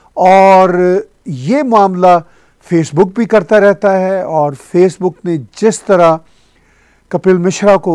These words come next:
एक बार फिर जैसे quote unquote कटहरे में खड़ा किया है, और उसी हवाले से, आ, मार्क जकरबर्ग अमेरिका में भी रेगुलेट करना चाहते हैं। अमेरिका में एक बड़ी बहस है इस वक्त,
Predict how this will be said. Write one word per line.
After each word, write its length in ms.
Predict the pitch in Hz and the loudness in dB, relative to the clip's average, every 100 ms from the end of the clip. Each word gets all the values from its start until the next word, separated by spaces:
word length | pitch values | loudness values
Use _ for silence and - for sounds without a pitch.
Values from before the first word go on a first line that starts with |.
| 165 | -4
एक 300 | - 160 165 143 | -4 -4 -4 -4
बार 300 | 147 147 143 - | 0 0 -2 -2
फिर 240 | 247 254 | 0 0
जैसे 420 | 139 165 156 - 147 - | 0 -2 -2 -4 -8 -2
quote 240 | 175 175 | -2 -2
unquote 600 | 175 151 - 143 135 127 _ _ _ _ | -4 -6 -8 -6 -6 -8 _ _ _ _
कटहरे 520 | 185 175 214 233 240 240 | -8 -4 0 2 2 0
में 180 | 214 | -4
खड़ा 320 | 202 160 151 147 | -6 -6 -2 -4
किया 320 | 147 143 147 | -4 -4 -4
है, 220 | 143 135 147 _ _ _ - | -4 -8 -12 _ _ _ -4
और 180 | 202 226 | 0 0
उसी 500 | - 277 - 320 294 - _ - | -2 -8 -2 -2 -2 -12 _ -16
हवाले 500 | 151 170 170 190 214 | -6 0 2 4 2
से, 280 | - 165 131 _ _ _ _ _ _ | 0 -6 -6 _ _ _ _ _ _
आ, 220 | 180 165 165 | 0 2 2
मार्क 460 | 156 170 180 180 _ _ - | 2 2 2 0 _ _ -18
जकरबर्ग 640 | 135 165 160 143 151 165 - - - _ - | -6 -4 -2 -2 -2 -2 -4 -20 -20 _ -10
अमेरिका 500 | 151 165 185 226 220 | 0 0 0 0 0
में 200 | 214 196 | 0 -2
भी 200 | 202 196 | -4 -2
रेगुलेट 460 | 160 156 175 180 | -2 -2 2 2
करना 320 | 151 185 160 170 | 0 -4 -2 -4
चाहते 300 | 180 170 220 | -2 -2 -4
हैं। 80 | |
अमेरिका 360 | 226 294 294 330 | -2 -4 0 -2
में 100 | 330 | -2
एक 300 | 294 180 127 | -6 -8 -2
बड़ी 240 | 190 240 | 0 0
बहस 420 | 180 147 143 139 - | -2 -4 -6 -10 -10
है 200 | 139 147 | -8 -8
इस 140 | 139 | -10
वक्त, 240 | 143 160 | -6 -8